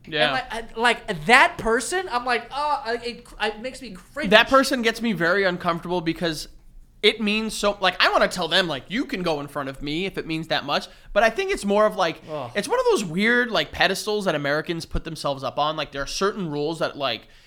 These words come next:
Speaker 1: if you break them, it, like, ruins the sanctity of our country.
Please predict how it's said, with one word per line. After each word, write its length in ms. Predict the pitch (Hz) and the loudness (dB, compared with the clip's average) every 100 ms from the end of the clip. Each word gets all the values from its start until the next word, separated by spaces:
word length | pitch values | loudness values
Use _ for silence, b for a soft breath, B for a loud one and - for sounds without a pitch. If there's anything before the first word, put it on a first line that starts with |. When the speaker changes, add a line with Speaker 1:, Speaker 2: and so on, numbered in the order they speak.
| b | b
Speaker 1:
if 140 | 190 | -2
you 100 | 185 | -2
break 280 | - 147 139 | -4 -4 -4
them, 160 | 175 175 | -4 -4
it, 100 | - | -6
like, 160 | 127 123 | -8 -6
ruins 320 | 143 165 170 147 | -2 0 0 -4
the 100 | 127 | -8
sanctity 540 | - 147 143 - 156 | -6 -6 -6 -6 -4
of 100 | 147 | -2
our 100 | 123 | -4
country. 540 | - 143 151 175 185 | -4 -6 -4 -4 -4